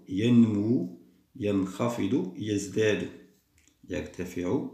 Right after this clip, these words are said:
ينمو، ينخفض، يزداد. كلمات أضعها في الفراغ، هذا فراغ.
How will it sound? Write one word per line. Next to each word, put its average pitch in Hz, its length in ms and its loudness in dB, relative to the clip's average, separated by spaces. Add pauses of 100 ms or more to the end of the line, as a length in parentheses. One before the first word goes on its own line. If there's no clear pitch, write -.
ينمو، 90 720 -2
ينخفض، 101 760 -8
يزداد. 117 420 -6 (480)
كلمات 92 500 -2 (160)
أضعها 101 420 -4
في - 120 -8
الفراغ، 92 480 -4 (240)
هذا 98 200 -10
فراغ. - 460 -10